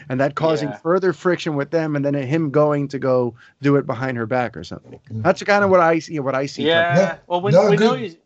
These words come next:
Speaker 2: we know he's got Lana in because he knows he can use Lana to get people in. That's why he's
Speaker 1: Mm-hmm.
Speaker 2: got it. So he's
Speaker 3: Yeah.
Speaker 2: very clever, isn't he? He's not, he doesn't do things like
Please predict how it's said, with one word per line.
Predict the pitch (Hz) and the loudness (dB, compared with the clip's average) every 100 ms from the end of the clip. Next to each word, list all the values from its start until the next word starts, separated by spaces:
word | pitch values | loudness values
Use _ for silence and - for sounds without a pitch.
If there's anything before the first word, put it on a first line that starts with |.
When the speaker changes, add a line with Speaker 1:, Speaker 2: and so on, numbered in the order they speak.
| _ _ _ 156 | _ _ _ _
Speaker 2:
we | 160 | -8
know | 185 208 | -4 -4
he's | 175 | -2
got | 180 147 | -4 -2
Lana | 139 147 147 123 | -2 -2 -4 -10
in | 117 | -14
because | 113 - 120 117 | -16 -16 -16 -12
he | |
knows | 120 123 113 | -8 -8 -10
he | 117 | -16
can | - 113 | -12 -6
use | 120 117 | -4 0
Lana | 117 117 117 | 0 0 -4
to | 110 | -8
get | 117 - | -8 -8
people | 117 110 104 | -12 -10 -8
in. | 113 131 | -8 -8
That's | 127 - | -10 -6
why | 117 | -6
he's | 113 | -4
Speaker 1:
Mm-hmm. | 156 | -2
Speaker 2:
got | 120 110 | -2 -4
it. | 117 - | -6 -12
So | - 131 | -6 -2
he's | 127 120 | -2 -2
Speaker 3:
Yeah. | 120 | 0
Speaker 2:
very | 165 151 | 2 2
clever, | - 147 139 | 2 2 2
isn't | 143 | -8
he? | 131 | -12
He's | 110 | -16
not, | 123 131 - | -14 -16 -16
he | |
doesn't | 120 135 120 | -18 -16 -8
do | 127 | -8
things | 123 120 113 | -6 -10 -8
like | 113 113 113 | -8 -6 -8